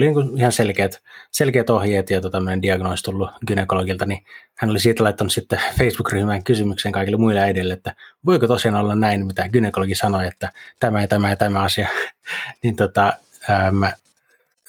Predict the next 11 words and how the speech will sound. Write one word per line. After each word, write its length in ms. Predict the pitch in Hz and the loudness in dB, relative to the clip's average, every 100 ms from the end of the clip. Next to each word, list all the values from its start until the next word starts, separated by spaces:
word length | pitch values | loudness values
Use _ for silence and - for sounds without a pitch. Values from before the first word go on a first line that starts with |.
| 104 123 | -10 -2
jotenkin 400 | 117 110 98 - - | 0 0 -2 -6 -4
tuli 180 | 95 | -2
<laughs> 60 | 113 | 0
niin, 260 | 127 117 131 117 127 | -2 0 2 2 2
niin 140 | 117 | 2
elävästi 320 | 104 101 - | 2 0 0
mieleen, 280 | 107 101 98 | -2 0 -2
mitä 160 | 95 95 | -4 -6
äsken 240 | 92 95 | -6 -6
sanoit, 320 | 92 92 95 | -6 -6 -6
että, 240 | 95 - | -6 -8